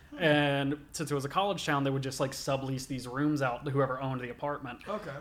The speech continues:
Speaker 2: And so one of them was for rent. It was, like, two hundred bucks a month. And I was like,
Speaker 1: Whoa.
Speaker 2: <laughs> sign of the times, too. I was like, "Two hundred bucks a month? Fucking
Speaker 1: Yeah.
Speaker 2: nice apartment? Shit, yeah." And so it's, like, this ragtag group of people that shouldn't be living together. It was, like, a
Speaker 1: Right.
Speaker 2: exchange student from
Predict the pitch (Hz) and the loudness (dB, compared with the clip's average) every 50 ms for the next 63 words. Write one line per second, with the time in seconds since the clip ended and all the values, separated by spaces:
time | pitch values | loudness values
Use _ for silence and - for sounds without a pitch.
0 | 156 - 180 160 151 147 147 143 - 170 156 147 147 156 151 151 147 147 147 143 | -4 2 4 6 6 6 6 4 6 6 6 6 8 8 6 6 6 4 2 0
1 | 135 - 143 131 135 156 180 147 151 147 147 135 131 - - 151 139 127 123 117 | -2 -2 -2 -2 0 0 0 -2 -4 -6 -8 -8 -8 -8 -6 -6 -6 -6 -6 -8
2 | 113 120 - - - 120 131 123 113 - - 123 123 123 127 123 147 147 143 139 | -10 -12 -12 -10 -8 -6 -6 -6 -6 -8 -10 -8 -6 -6 -4 -4 -4 -4 -4 -4
3 | 131 127 123 123 123 127 - - 143 - - - - 123 131 127 120 - - - | -4 -6 -10 -12 -16 -20 -16 -14 -14 -14 -12 -10 -8 -6 -6 -6 -6 -4 -2 -2
4 | 135 123 120 120 120 - 135 127 123 123 117 - - - 156 139 135 139 139 131 | 0 0 -2 -4 -4 -2 -2 -2 -2 -2 -4 -4 -2 0 2 2 4 2 2 2
5 | 131 131 131 - - 214 233 214 202 180 220 214 - - 175 190 226 254 262 254 | 2 0 0 -2 -4 -2 -2 0 0 0 0 -2 -2 -4 -4 -2 -2 -2 -2 -4
6 | - - - - - 208 139 185 170 165 165 175 214 208 202 165 - 214 226 240 | -8 -14 -10 -6 -4 -4 -2 -2 -4 -4 -4 -4 -4 -4 -6 -4 -2 -2 -2 -2
7 | 247 262 269 247 - - - - 302 277 226 160 180 165 143 131 127 - - - | -2 -2 -6 -6 -8 -12 -8 -2 0 0 0 0 0 0 0 0 -2 -6 -10 -18
8 | - - - - - - - - - 208 190 175 214 220 196 185 180 180 185 170 | -20 -20 -20 -20 -20 -20 -14 -4 2 2 4 6 6 6 6 6 6 4 2 0
9 | 147 165 170 - - 160 147 131 147 151 160 165 160 147 156 156 151 147 143 147 | 2 0 0 0 0 -2 -2 0 0 2 2 0 0 2 2 2 2 4 4 2
10 | 147 143 143 131 - 151 143 139 135 135 131 131 - - 147 139 131 123 123 120 | 2 2 0 -4 -4 -6 -6 -4 -6 -6 -6 -6 -4 -2 -2 -2 -2 -2 -6 -6
11 | 120 120 120 120 123 120 120 117 123 123 127 127 127 131 131 127 127 139 127 123 | -4 -4 -4 -4 -4 -4 -4 -2 -2 0 0 0 0 0 0 0 0 0 2 2
12 | 127 127 127 131 139 143 - - 151 - - - 160 151 151 151 151 - 160 151 | 4 4 4 4 2 0 0 -2 -4 -4 -2 0 2 2 2 2 2 0 0 0
13 | 151 147 156 147 | 0 0 0 -2